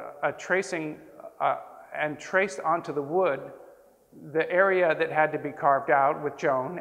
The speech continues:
and carved out the bridge and carved out the body. So the body stayed orange. The boat and the head,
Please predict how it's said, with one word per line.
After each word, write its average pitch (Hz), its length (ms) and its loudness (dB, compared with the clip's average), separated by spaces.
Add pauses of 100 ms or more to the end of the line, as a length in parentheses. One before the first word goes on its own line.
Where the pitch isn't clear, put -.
and 135 340 -6 (120)
carved 143 340 2
out 131 380 0
the 139 60 -4
bridge 135 500 -2 (580)
and 151 500 -2 (720)
carved 156 640 2 (100)
out 135 480 2 (420)
the 151 60 -2
body. 139 540 2
So 143 160 -6
the 135 100 -6
body 156 340 4
stayed 143 280 -2
orange. 127 360 -2 (640)
The 143 80 -4
boat 165 380 0
and 151 120 -6
the 143 60 -4
head, 156 300 0